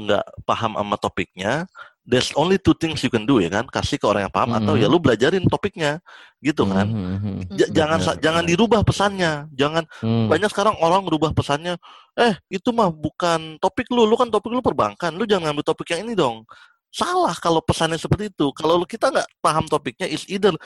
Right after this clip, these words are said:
Speaker 1: either ya, bukan
Speaker 2: Ya.
Speaker 1: hanya satu pilihan. E-, either you learn about it, agar lu siap ketika jobnya dimulai, atau ya lu berikan ke orang, lalu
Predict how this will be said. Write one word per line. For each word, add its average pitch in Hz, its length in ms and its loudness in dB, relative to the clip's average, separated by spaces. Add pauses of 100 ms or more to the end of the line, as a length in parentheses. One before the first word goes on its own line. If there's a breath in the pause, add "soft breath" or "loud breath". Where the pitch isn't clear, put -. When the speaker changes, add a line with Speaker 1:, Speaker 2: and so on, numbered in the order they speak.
(440 loud breath)
Speaker 1:
either 208 340 2
ya, 113 480 0
bukan 127 640 -2
Speaker 2:
Ya. 98 160 -2
Speaker 1:
hanya 135 220 -4
satu 202 240 -2
pilihan. 156 320 0
E-, 139 180 -6
either 185 220 0
you 139 160 0
learn 120 400 4
about 95 320 2
it, 147 160 4 (160)
agar 120 240 0
lu 123 100 2
siap 202 460 2
ketika 113 320 -4
jobnya 104 480 -2
dimulai, 104 1080 -2 (300 loud breath)
atau - 200 0
ya 190 120 4
lu 190 100 4
berikan 190 320 0
ke 180 80 -2
orang, 202 380 4
lalu 127 180 4